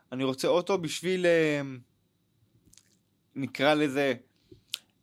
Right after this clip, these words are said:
אתה צריך את הסיבה האמיתית, כשאני אומר סיבה אמיתית, סיבה אמיתית עבורך, וסיבה, סיבה כנה. אתה רוצה אוטו, למה? גם אם עכשיו אתה תגיד לי, "שמע, בשביל להשוויץ, שאנשים, שאני אהיה ברמזור ואנשים יסתכלו עליי,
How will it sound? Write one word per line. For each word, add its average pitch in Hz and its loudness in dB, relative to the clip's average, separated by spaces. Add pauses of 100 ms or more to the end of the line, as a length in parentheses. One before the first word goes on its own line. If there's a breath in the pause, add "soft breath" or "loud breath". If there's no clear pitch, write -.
אתה 143 -8
צריך 202 -6
את - -14
הסיבה 175 -2
האמיתית, 156 -6
כשאני - -6
אומר 175 -2
סיבה 185 -2
אמיתית, 170 -8
סיבה 156 -6
אמיתית 175 -10
עבורך, 123 -6 (500)
וסיבה, 143 -4
סיבה 160 -2
כנה. 120 -4
אתה - -8
רוצה 120 -4
אוטו, 196 -2
למה? 214 2 (720)
גם 175 2
אם 233 -4
עכשיו 214 -4
אתה 196 -8
תגיד 202 -2
לי, 196 -2
"שמע, 240 -2
בשביל 151 -4
להשוויץ, 208 -4
שאנשים, 139 -2
שאני 143 -8
אהיה 180 0
ברמזור 135 0
ואנשים 131 -4
יסתכלו 143 -4
עליי, 269 0